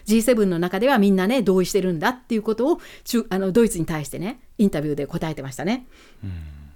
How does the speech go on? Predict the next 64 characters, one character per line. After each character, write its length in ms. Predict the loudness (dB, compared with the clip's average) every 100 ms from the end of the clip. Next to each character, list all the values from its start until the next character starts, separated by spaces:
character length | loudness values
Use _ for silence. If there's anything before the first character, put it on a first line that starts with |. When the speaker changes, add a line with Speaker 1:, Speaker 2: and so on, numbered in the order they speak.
| -18 -4
Speaker 1:
だ 100 | 0
か 80 | 2
ら 100 | 4
西 200 | 4 4
側 160 | 2
先 220 | 4 2
進 180 | 4 2
国 220 | 2 -2
の 120 | -2 0
中 200 | -2 2
で 180 | 2 6
ド 140 | 4
イ 60 | 4
ツ 80 |
は 60 | 4
浮 100 | 4
い 60 | 4
て 60 |
る 80 | 0
わ 60 | 0
け 80 |
で 80 | -2
は 80 | -2
な 80 | 0
い 60 |
っ 40 | -2
て 120 | 0
い 60 | 0
う 20 |
こ 100 | 2
と 80 | 0
を 60 |
強 220 | 0 -2 -2
調 160 | -4
し 80 | -4
て 80 | -8
い 60 |
ま 100 | -10
し 60 | -12
た。 180 | -14 -16 -20 -20 -20 -20 -20 -20 -20 -20 _ _ _
そ 220 | 0 4
れ 120 | 6
で 120 | 6 6
ね、 340 | 4 4 4
え 60 | 4 2
ー 40 |
と、 220 | 4 4 2
帰 260 | 2 2
っ 40 | 2
て 300 | 0 0 0
き 140 | -2
て、 240 | 2 2
ベ 100 | 4
ア 80 | 4
ボ 120 | 2
ッ 20 | 0
ク 160 | -2
外 140 | -2 0
務 160 | 0
大 220 | 0 -2 -4
臣 260 | -4 -4
が 340 | 0 0 0 -4 -20 -20 _
帰 120 | -4
国 140 | -2